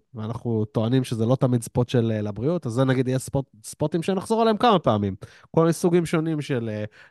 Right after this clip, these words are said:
לבריאות, ואיך אנחנו יכולים לחסוך, אה, כסף בלהבין את זה. אה, מה שחשוב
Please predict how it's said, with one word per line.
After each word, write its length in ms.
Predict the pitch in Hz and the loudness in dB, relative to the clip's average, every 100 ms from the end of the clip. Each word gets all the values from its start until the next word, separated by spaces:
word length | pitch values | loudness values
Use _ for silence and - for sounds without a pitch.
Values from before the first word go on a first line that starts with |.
| 120 | 0
לבריאות, 520 | 123 117 123 127 - | 2 2 4 4 2
ואיך 160 | 123 | -2
אנחנו 200 | 135 123 | -2 -4
יכולים 260 | 120 127 120 | -4 -2 -2
לחסוך, 420 | 120 - 110 98 | -2 -4 -6 -2
אה, 120 | 113 | -2
כסף 380 | 104 123 - 113 | -2 -4 -4 -4
בלהבין 360 | 104 98 131 180 | -2 -2 -2 -2
את 80 | 220 | -4
זה. 100 | 247 - - - - _ - | -8 -10 -20 -20 -20 _ -2
אה, 140 | 117 | 0
מה 140 | 127 196 | 2 0
שחשוב 480 | - 202 196 175 | 2 0 0 -2